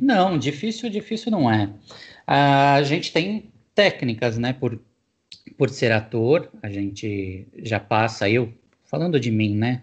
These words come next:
não, não vamos generalizar, vou me usar de exemplo mesmo. Então, eu sou ator, ah, já fiz vários papéis no teatro, na T V, né, no, em comerciais e tal. Então,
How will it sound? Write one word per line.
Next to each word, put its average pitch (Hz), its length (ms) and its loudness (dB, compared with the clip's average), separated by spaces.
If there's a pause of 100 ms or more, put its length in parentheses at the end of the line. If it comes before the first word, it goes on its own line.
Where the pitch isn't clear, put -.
não, - 140 -6
não 110 300 -2
vamos 117 240 -2
generalizar, 110 600 -2
vou 117 180 -2 (240)
me 139 180 6
usar 113 280 4
de 110 100 -2
exemplo 107 420 -2
mesmo. 104 320 -4 (360)
Então, 127 160 2
eu 147 80 6
sou 185 160 -2
ator, 131 520 2 (360)
ah, 117 400 0
já 123 180 0
fiz 135 340 -4
vários 113 840 -2
papéis 110 560 -2
no 107 100 -2
teatro, 107 720 -4 (140)
na 117 220 -2
T 110 160 -2
V, 104 600 -2
né, 110 280 -4
no, 101 260 -6
em 104 140 -4
comerciais 107 880 -2
e 98 60 -12
tal. 113 360 -4 (640)
Então, 131 920 2